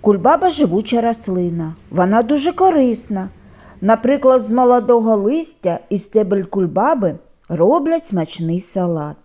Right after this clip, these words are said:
а з квіток цієї рослини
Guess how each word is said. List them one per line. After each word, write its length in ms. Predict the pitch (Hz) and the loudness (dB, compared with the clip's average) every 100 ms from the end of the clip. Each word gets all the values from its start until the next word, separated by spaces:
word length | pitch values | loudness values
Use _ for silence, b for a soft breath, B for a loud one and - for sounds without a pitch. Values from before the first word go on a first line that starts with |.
| _ _ _ _ | _ _ _ _
а 120 | 185 | -4
з 120 | 196 | -4
квіток 480 | - 180 269 277 190 | -6 -4 -2 0 -2
цієї 440 | - 208 202 226 202 | -2 -2 2 4 4
рослини 720 | 190 180 180 233 359 339 151 | 2 0 -4 -4 -2 -4 -6